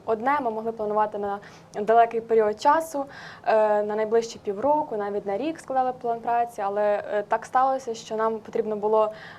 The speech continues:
е, терміново реагувати, і ми, як сказала Катя, зорганізувалися і створили наш гуманітарний штаб. І з першого дня нашого, нашого, діяльності нашого штабу до нас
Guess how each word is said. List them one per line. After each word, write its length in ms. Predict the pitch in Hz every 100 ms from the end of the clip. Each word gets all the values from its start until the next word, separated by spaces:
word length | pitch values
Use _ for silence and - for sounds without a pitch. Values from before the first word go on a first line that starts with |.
| -
е, 480 | 220 220 214 208 208
терміново 520 | 208 220 226 240 214
реагувати, 640 | 208 214 233 277 359 359 240
і 60 |
ми, 340 | 226 240 233 -
як 200 | 214 208
сказала 360 | - 220 220 220
Катя, 340 | 233 254 240
зорганізувалися 800 | 214 226 214 214 233 240 233 220
і 40 |
створили 360 | 220 - 214 226
наш 220 | 220 220
гуманітарний 500 | 220 214 220 214 208
штаб. 300 | - 262 349 - - - - - -
І 180 | 247 262
з 120 | 262
першого 640 | - 254 294 - 269 240 247
дня 500 | 202 240 277 320 269 220
нашого, 520 | 226 247 240 - 233
нашого, 360 | 226 233 - 233
діяльності 440 | 208 233 233 226
нашого 320 | 226 220 226 220
штабу 400 | - 320 339 254
до 100 | 226
нас 360 | 240 254 -